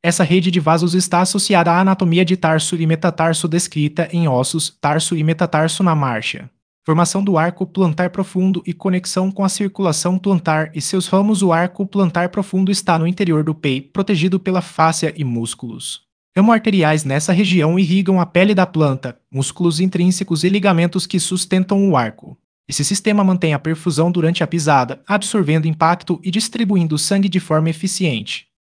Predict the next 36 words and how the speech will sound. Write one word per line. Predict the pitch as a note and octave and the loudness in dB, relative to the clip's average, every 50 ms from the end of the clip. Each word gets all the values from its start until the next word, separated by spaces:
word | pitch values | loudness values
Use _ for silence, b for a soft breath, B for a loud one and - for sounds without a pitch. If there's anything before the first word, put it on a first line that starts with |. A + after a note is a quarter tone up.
| _ - | _ -2
Sinais | - F3+ E3+ F3+ F#3 D#3+ | 0 2 4 4 4 4
de | D#3 | 4
alerta: | E3 E3 D#3 C3+ B2 A2+ G#2+ - - - _ _ | 2 2 2 2 0 0 -4 -6 -12 -18 _ _
dormência | D3 D#3+ F3 E3+ E3+ E3+ F#3 - F#3+ | -2 0 2 4 4 2 2 2 2
na | F3+ F3+ | 0 2
planta, | F3+ E3+ D#3 D#3 E3 D#3+ D#3+ F3 E3+ - _ | 2 2 2 2 2 2 0 -4 -4 -6 _
dor | _ - C#3 C3+ | _ -2 0 0
com | C#3 - D3+ C#3+ | 0 -2 -4 -4
ficar | - E3 - E3+ E3 | -4 -2 0 0 2
em | E3+ E3 | 2 2
pé | - F3+ F#3+ | 2 2 2
por | F#3+ - D#3 | 2 0 -2
muito | C3+ A#2+ A#2 C#3 D3+ - G#3 | -2 -2 -2 -4 -4 -6 -4
tempo, | - F3 E3 D#3+ D3+ - B2 B2 - _ | 0 0 2 2 0 -2 -6 -14 -12 _
inchaço | - E3+ D#3+ - E3+ D#3+ E3 - G3+ F#3 | -2 0 2 2 2 2 2 0 -2 0
persistente. | - G3+ G#3 G3+ A3 G3+ - - C#3+ A#2 G#2+ - - - - _ _ _ _ _ _ | 0 0 0 0 -2 -2 -2 -2 -2 -2 -4 -6 -8 -10 -12 _ _ _ _ _ _
Papel | - C#3 - - E3 F3+ | -10 -8 -2 0 0 0
dos | F3 E3 E3 C#3 D#3 | 0 -2 -2 0 0
arcos | E3 F3 F3 - F3 D3+ | 0 0 -2 -4 -6 -6
na | D3 C#3 D3 | -4 -6 -6
perfusão | - - G3+ G#3 - - G#3 F3 D3 E3 F3 F3 | -6 -6 -8 -8 -8 -6 -6 -4 -2 -2 -2 -2
do | E3+ E3 | -4 -6
pé. | D#3 - F#3+ G3+ G#3+ | -4 -2 0 2 2
Os | A3 G#3 E3 F3 | 2 2 2 0
arcos | E3 F3 F3 - E3 D#3 - - | 0 0 -2 -4 -6 -6 -6 -6
trabalham | - F3 D#3+ C#3+ C#3 D3 D#3 E3 F3 F3+ | -6 -6 -4 -2 -2 -2 0 -2 -4 -4
como | - G#3 G#3 F#3+ D#3 | -4 -4 -2 -2 -2
vias | B2+ C#3 D3+ D3+ C#3+ C#3 | -2 -2 -2 -2 -4 -4
de | D#3+ E3+ | -6 -8
circulação | - - G#3 G3+ G3+ - G3+ F3+ D3+ - - E3 E3 F3 | -6 -4 -6 -6 -4 -2 -2 -2 -2 -2 -4 -4 -6 -4
que | - G3+ | -6 -4
garantem | F3+ G#3+ G#3+ F#3+ G3+ G3 A3+ G#3+ G3 | -2 0 0 0 0 0 -2 -4 -4
fluxo | - F#3+ F3 F3 - - F#3 F3+ | -2 -4 -4 -4 -4 -6 -8 -6
contínuo | - A3 A3 A3 - F#3 F3+ F3 | -6 -6 -6 -4 -4 -4 -4 -4
na | E3+ E3 D#3+ | -4 -4 -4
planta. | D#3+ E3 D#3+ C#3 A#2 G2+ - - - | -4 -4 -4 -2 -4 -6 -10 -16 -20